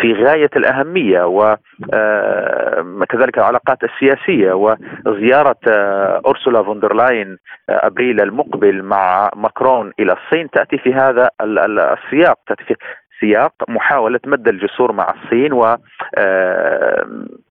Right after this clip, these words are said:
التأكيد على التفاهمات الموجودة بينهما. وأنا في تصوري هذا التبلور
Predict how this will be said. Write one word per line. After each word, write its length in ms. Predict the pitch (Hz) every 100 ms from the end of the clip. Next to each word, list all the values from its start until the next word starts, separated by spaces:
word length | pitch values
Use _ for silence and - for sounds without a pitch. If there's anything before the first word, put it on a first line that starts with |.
| _ -
التأكيد 720 | - - - - - 165 117 87
على 280 | 95 107 90
التفاهمات 680 | - - 117 107 117 120 110
الموجودة 600 | 104 101 110 120 107 104 - - -
بينهما. 600 | 92 101 113 135 160 175
وأنا 920 | 139 139 - _ - - - 123 156
في 80 | 151
تصوري 500 | 147 - 160 165 143
هذا 180 | 139 135
التبلور 600 | - 123 151 143 151